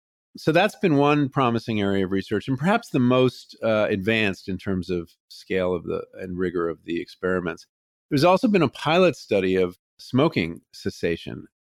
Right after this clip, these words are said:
You know, smoking is a very hard addiction to break. And in fifteen people, sixty-seven percent of them were abstinent after a year, which is quite remarkable. I think the,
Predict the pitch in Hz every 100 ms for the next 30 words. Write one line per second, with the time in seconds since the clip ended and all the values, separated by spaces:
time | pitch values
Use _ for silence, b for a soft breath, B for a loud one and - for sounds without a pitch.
0 | _ 123 107 101 143 127 101 90 92 117
1 | 123 104 95 90 82 82 - _ _ _
2 | _ _ _ - 120 107 107 - 92 82
3 | 95 87 - - _ _ _ _ 113 107
4 | 104 101 - - 107 104 143 135 - 131
5 | 110 104 117 98 101 101 98 95 95 -
6 | _ _ - - 151 - 147 - 131 117
7 | 120 104 104 - - 95 107 - - 135
8 | 113 104 82 85 80 78 87 - 95 101
9 | 101 95 101 110 117 - 98 90 85 101
10 | 101 - 107 90 87 95 90 - - _
11 | _ _ _ _ - 98 - - - 156
12 | 110 95 87 90 82 85 85 - 92 101
13 | 92